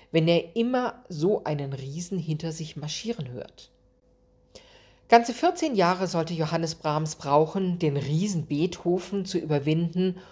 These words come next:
und mit seiner ersten Sinfonie seinen eigenen Weg zu finden, indem er von der klassischen Themenbildung losgelöst die stete Veränderung eines thematischen Kerns zur Substanz einer großen instrumentalen Form werden lässt.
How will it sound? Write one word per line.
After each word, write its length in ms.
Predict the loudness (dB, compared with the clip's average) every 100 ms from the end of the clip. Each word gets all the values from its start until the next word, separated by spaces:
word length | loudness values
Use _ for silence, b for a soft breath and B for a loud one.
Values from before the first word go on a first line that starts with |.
| B B B
und 180 | 4
mit 160 | 6 6
seiner 220 | 4 4
ersten 440 | 2 0 -2 -4 -2
Sinfonie 640 | -2 -2 -4 -4 -4 -4
seinen 360 | -2 -4 -4
eigenen 480 | 0 0 0 -2 -2
Weg 240 | -2 -2 -4
zu 140 | -8
finden, 580 | -2 -2 0 0 0 0 B B B B
indem 460 | 4 6 4 4
er 320 | 2 2 2
von 240 | -2 -8 -8
der 100 | -8
klassischen 680 | -4 -2 -2 -4 -4 -6 -6
Themenbildung 840 | 0 2 4 4 4 2 2 2
losgelöst 920 | 6 6 6 0 2 4 4 2 -4 B B B B -2
die 80 |
stete 540 | -2 2 2 2 0 -6
Veränderung 840 | -2 -2 0 0 0 -2 -2 -4
eines 360 | -4 -4 -4 -4
thematischen 800 | -2 0 2 0 -2 -6 -6 -8
Kerns 640 | -4 -2 -2 -2 -6 -10
zur 160 | -8 -6
Substanz 840 | -8 -10 -6 0 0 0 -8 -12 B B B B
einer 220 | 2 2
großen 600 | 0 4 4 4 -2 -8
instrumentalen 920 | -8 -12 -12 -8 -8 -6 -4 -2 -2
Form 400 | -4 -6 -6 -4
werden 280 | -2 -4 -6
lässt. 520 | -12 -14 -16 -20 -20